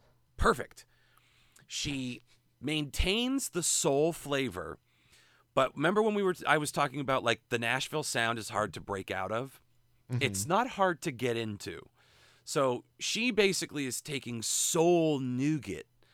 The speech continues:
Speaker 1: and rolling it in Nashville sound chocolate. And it is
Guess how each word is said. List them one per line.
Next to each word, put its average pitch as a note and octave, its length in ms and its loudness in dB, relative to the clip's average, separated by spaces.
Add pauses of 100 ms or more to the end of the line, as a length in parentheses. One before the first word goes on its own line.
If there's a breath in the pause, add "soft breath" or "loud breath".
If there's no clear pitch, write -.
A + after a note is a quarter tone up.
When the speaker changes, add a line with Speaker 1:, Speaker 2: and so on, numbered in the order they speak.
(440 soft breath)
Speaker 1:
and F#3 380 4
rolling G#3 520 8
it F3 200 2
in C#3+ 220 -2
Nashville D3 580 -2
sound B2 500 -2
chocolate. - 580 0 (1600 soft breath)
And B2+ 180 0
it A#2 140 -2
is A2 440 -2